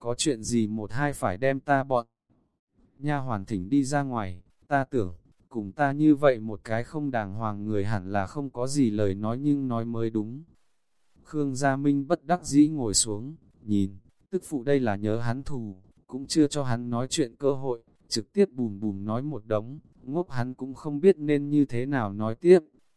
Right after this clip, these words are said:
"Tức phụ, ta không cái kia ý tứ, ngươi liền không cần sinh khí được không?" Nói xong còn tiếp một câu, "Sinh khí đối làn da không tốt, hội trưởng nếp nhăn biến lão."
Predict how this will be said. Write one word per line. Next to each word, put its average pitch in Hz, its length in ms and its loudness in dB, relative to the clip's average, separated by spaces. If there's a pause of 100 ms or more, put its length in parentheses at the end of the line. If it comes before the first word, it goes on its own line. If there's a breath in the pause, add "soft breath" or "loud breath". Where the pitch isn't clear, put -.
(360)
"Tức 185 140 -4
phụ, 123 300 -4 (240)
ta 139 180 2
không 143 220 -8
cái 117 240 -4
kia 156 240 4
ý 117 240 -2
tứ, 113 300 0 (280)
ngươi 139 300 2
liền 113 240 2
không 143 260 -8
cần 104 200 -2
sinh 143 280 0
khí 120 260 -2
được 147 180 0
không?" 143 360 -6 (580)
Nói 117 240 -2
xong 139 260 0
còn 104 260 -2
tiếp 190 200 2
một 127 240 -8
câu, 143 340 -2 (320)
"Sinh 143 300 0
khí 113 260 -2
đối 117 220 0
làn 117 240 -2
da 135 220 2
không 143 220 -6
tốt, 160 280 2 (300)
hội 117 240 -4
trưởng 101 300 -2
nếp 160 240 2 (880)
nhăn 139 280 -2
biến 120 180 2
lão." 127 460 -2